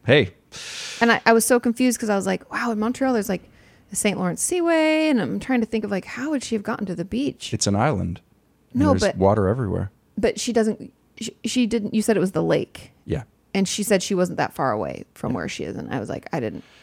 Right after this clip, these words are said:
Speaker 2: Anyway, it didn't make sense because
Speaker 1: When I was growing up, uh, you couldn't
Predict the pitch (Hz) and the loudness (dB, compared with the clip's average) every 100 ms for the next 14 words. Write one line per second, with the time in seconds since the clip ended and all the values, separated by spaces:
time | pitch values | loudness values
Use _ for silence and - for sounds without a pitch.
0 | _ 226 190 120 - _ - 208 240 233 | _ 0 0 -2 -8 _ 0 2 2 2
1 | 220 - 185 185 - - - 208 202 175 | 2 2 2 0 -6 -16 -2 2 4 4
2 | - - _ _ _ _ - - 113 110 | 0 -10 _ _ _ _ -20 2 6 8
3 | 120 110 120 101 95 - - 104 92 87 | 8 6 2 4 0 -4 -6 0 2 2
4 | 87 95 - 107 101 | 0 -4 0 0 0